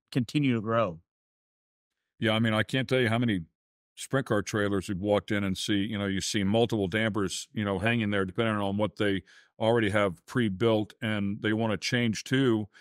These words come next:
Speaker 2: And if I'm not mistaken, uh, I wanna say Swindell,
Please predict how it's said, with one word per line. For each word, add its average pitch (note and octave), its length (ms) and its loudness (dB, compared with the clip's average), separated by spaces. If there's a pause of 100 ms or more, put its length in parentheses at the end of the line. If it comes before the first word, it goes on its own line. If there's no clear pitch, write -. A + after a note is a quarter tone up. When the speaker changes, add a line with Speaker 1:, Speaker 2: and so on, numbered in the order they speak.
(320)
Speaker 2:
And A2 120 -2
if - 100 -4
I'm G#2+ 160 2
not E3 200 2
mistaken, G#2+ 800 0 (520)
uh, G2+ 280 0
I G#2 80 -4
wanna D#3+ 240 2
say B2+ 320 4
Swindell, A#2 1000 2